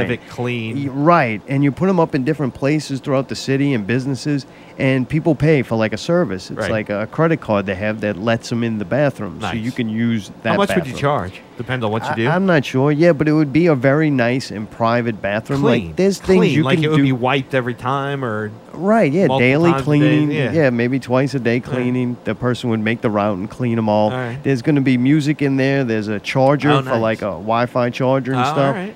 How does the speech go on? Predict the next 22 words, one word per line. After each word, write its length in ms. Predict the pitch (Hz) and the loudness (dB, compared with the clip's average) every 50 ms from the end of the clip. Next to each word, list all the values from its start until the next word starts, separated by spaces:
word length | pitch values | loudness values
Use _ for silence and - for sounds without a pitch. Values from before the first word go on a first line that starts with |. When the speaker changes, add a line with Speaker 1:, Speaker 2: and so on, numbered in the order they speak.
| - 120 | -8 -6
Speaker 1:
all 80 | 127 | -6
right. 160 | 143 175 165 165 | -6 -4 0 2
Speaker 2:
And 180 | 139 139 143 | 2 4 4
you 80 | 143 143 | 4 2
get, 220 | 123 147 156 113 | 2 2 0 0
like, 160 | 135 143 131 123 | 0 -2 -2 -2
a 40 | - | -4
time 420 | - - - 123 123 131 131 127 | -6 -2 0 2 2 4 4 4
limit 240 | 120 113 113 107 - | 2 2 2 0 -2
that 200 | 101 101 - - | -4 -8 -8 -8
you 60 | 110 | -8
could 200 | - 101 90 82 | -8 -8 -8 -6
be 180 | 110 107 113 123 | -6 -4 -2 -2
in 60 | 107 101 | -2 -2
there. 120 | 95 92 | -2 -2
Speaker 1:
Fifteen 160 | 98 101 110 117 | -2 -2 -2 2
Speaker 2:
It's 80 | 113 | 2
almost 340 | 170 202 233 233 185 - - | 4 4 4 4 2 2 0
Speaker 1:
minutes 0 | |
or 40 | 143 | -2
Speaker 2:
like, 80 | 135 127 | -2 -2
Speaker 1:
something. 300 | 92 90 90 - 92 | -4 -8 -12 -14 -18